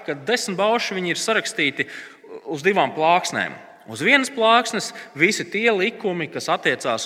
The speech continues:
uz, uh, die-, cilvēku attiecībām ar Dievu, un uz otras plāksnes visi tie baušļi, kas, uh, attiecās uz cilvēku attiecībām ar citiem cilvēkiem. Godīgi pateikšu, ka es neko nezinu par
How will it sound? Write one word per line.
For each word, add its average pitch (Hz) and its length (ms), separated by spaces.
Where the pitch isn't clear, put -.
uz, - 140
uh, 113 80
die-, 147 320
cilvēku 175 400
attiecībām 113 560
ar - 160
Dievu, 262 320
un 127 160
uz 120 160
otras 262 300
plāksnes 208 640
visi 156 240
tie 202 240
baušļi, 196 480
kas, - 160
uh, - 640
attiecās 143 400
uz - 80
cilvēku 143 320
attiecībām 123 480
ar 117 160
citiem 127 400
cilvēkiem. 104 560
Godīgi 247 320
pateikšu, 220 300
ka - 20
es 170 160
neko 156 240
nezinu 170 400
par 135 160